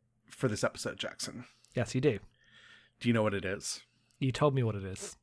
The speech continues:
Speaker 1: No, I didn't tell you what it was.
Speaker 2: Is it not the thing about the, the cow?
Speaker 1: Mm, the cow?
Speaker 2: The... when the Gundam is wearing the thing.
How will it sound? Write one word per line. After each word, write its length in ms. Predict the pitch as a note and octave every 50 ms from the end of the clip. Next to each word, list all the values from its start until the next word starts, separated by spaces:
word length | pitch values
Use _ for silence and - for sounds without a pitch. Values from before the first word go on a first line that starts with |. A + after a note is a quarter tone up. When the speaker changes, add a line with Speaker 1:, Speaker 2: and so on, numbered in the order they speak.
| _ _ _
Speaker 1:
No, 140 | B2+ A#2+ A2
I 60 | G#2 G2+
didn't 200 | A2+ A2+ D3 -
tell 140 | - G2+
you 80 | F#2 F#2
what 80 | F#2 F#2
it 60 | E2+
was. 340 | E2 E2 - - - - - _ _ _ _ _ _ _ _ _ _ _ _ _ _ _
Speaker 2:
Is 120 | - C#3 D3+
it 80 | D#3
not 180 | D3+ D3 D3+ D#3
the 80 | D3+
thing 240 | C#3 - E3+ E3 D#3+
about 380 | D#3 D#3 E3 D#3 D#3 D3+ - - _ _ _ _ _ _ _ _ -
the, 460 | D#3 D3 C3+ C#3+ C#3 C#3 C3+ C3 - -
the 60 | -
cow? 460 | - - D#3 C#3+ D3 D#3+ F3 F#3 F#3 - _ _ _ _ _ _ _ _ _ _ _ _ _ _ _ -
Speaker 1:
Mm, 640 | A#2+ A2+ A2+ G#2+ G#2 G#2 G2+ G#2 G2+ G2+ G2+ G2 F#2+
the 80 | G2+ G2
cow? 520 | - - - - E3+ F3 - D#2 D2+ - - - _ _ _ _ _ _ _ _ _ _ _ _ _ _ _
Speaker 2:
The... 120 | - D#3 - _ _ _ _ _ _ _ - - - - -
when 220 | - F3+ G3+ G#3
the 60 | G#3+ -
Gundam 500 | - B3+ D4 C#4+ B3+ A#3+ A#3 G#3+ G3+ G#3
is 180 | G#3 F#3 D#3
wearing 380 | E3+ G#3+ G#3+ A3+ A3+ A3 G#3+ G3+
the 60 | F#3+
thing. 540 | - - A#3+ A#3 G3+ C#3 A2 G#2 G#2+ -